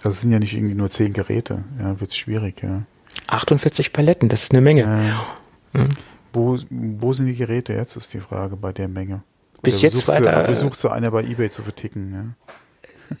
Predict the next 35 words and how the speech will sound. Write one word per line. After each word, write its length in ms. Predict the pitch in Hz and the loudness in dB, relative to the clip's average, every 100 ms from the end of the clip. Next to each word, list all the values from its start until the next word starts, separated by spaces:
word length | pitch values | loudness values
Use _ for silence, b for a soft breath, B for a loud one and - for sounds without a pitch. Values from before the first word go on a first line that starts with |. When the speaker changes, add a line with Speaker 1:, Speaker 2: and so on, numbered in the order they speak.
| - | -8
Speaker 2:
Bis 240 | 127 131 - | 0 2 2
jetzt 300 | 139 - - | 0 -2 0
keine 300 | 135 151 147 | 4 4 2
Spur 340 | - 170 123 | 2 4 4
von 160 | - 107 | 4 4
den 140 | 104 | 4
Geräten. 420 | 101 - - 131 | 0 -4 -4 -2
Das 160 | 120 107 | 0 0
Speaker 1:
Ja. 60 | |
Speaker 2:
ist 100 | 131 | 2
der 60 | 131 | 0
aktuelle 300 | 127 131 123 | 2 0 -2
Stand 340 | - 123 120 | 2 2 2
vom 340 | - 117 113 110 | 2 2 2 2
Polizeibericht 720 | 117 110 - 110 107 107 - | 2 2 4 2 2 0 -2
Speaker 1:
Mhm. 60 | 110 | -2
Speaker 2:
aus 400 | 110 - - - - | -2 -4 -6 -10 -14
Großbritannien. 760 | - - 123 - - - 127 117 | -12 -4 -4 -4 -6 -4 -2 0
Speaker 1:
Ja, 160 | 101 92 | 2 2
gerade 400 | 120 92 92 101 | 2 2 2 2
die, 180 | 92 87 | -2 -4
gerade 320 | - 92 101 104 | 0 2 4 4
wenn 140 | 101 | 4
da 120 | 95 | 4
iPhones 380 | 98 - 110 104 | 4 2 -4 -4
mit 140 | 101 | -6
bei 180 | - 95 | -2 0
waren, 200 | 98 92 | 0 0
du 100 | 95 | -2
hast 160 | 95 - | -4 -2
ja 100 | 101 | -2
die 220 | 101 107 | -2 -4
E 20 | |
M 120 | 107 107 | -2 0
I. 260 | 98 95 | 0 -2